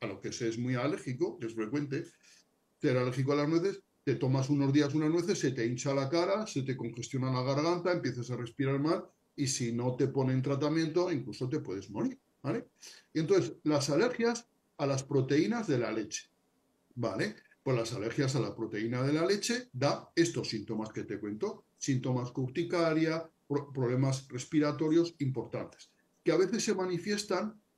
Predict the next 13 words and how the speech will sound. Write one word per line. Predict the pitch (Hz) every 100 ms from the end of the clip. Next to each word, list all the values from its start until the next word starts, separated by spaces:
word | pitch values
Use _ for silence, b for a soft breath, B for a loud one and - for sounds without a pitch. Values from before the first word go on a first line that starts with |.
| _ -
en | 151 151
niños | 185 190 202 208 - _ _
muy | 139 220
pequeños, | 220 - 247 254 139 - - _ _
incluso | 147 135 160 180 233
recién | 160 127 143 127
nacidos, | 110 - 226 147 - - -
¿verdad? | 117 123 - - _ _ -
Y | 135
son, | 131 180 214 - _ _ _ _ _ - -
son | - 160 202 -
lo-, | 131 127
estos, | 135 - 170 170 -